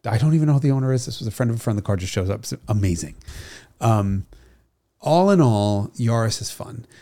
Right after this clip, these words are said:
Rear visibility is absolutely shit. I can see why all the U K reviewers are like, you know, "You're sitting on top of the car." You're not. The problem is the roof tapers down, and so you're kind of like, "Well, I can't see anything behind me," and it's a little bit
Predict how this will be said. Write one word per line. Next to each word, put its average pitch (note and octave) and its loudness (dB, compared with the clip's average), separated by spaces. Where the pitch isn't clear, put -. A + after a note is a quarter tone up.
Rear A#2 2
visibility A2+ 2
is F2+ -6
absolutely G#2+ -4
shit. F2 -10
I G#2+ -4
can A2 -2
see C3 0
why A2+ 2
all G#2 -2
the G2+ -2
U G#2+ 2
K F2+ -4
reviewers F#2 -2
are F#2+ 0
like, F2 -4
you A2+ -6
know, F#2+ -6
"You're F#2 -6
sitting G2+ -6
on F#2+ -4
top - -6
of F2+ -8
the G2 -6
car." F#2 -8
You're A2+ 0
not. - -6
The - -14
problem C3+ 2
is G#2 2
the F2+ -6
roof B2 2
tapers A2 -2
down, C3 2
and F#2+ -4
so - -6
you're G2+ 0
kind C3 0
of A2+ 2
like, G2+ -2
"Well, G2+ -4
I G2 -6
can't D#3 0
see C#3 0
anything C3 4
behind A2 4
me," G2+ 2
and F#2+ -4
it's G#2 -10
a - -10
little B2 -4
bit - -6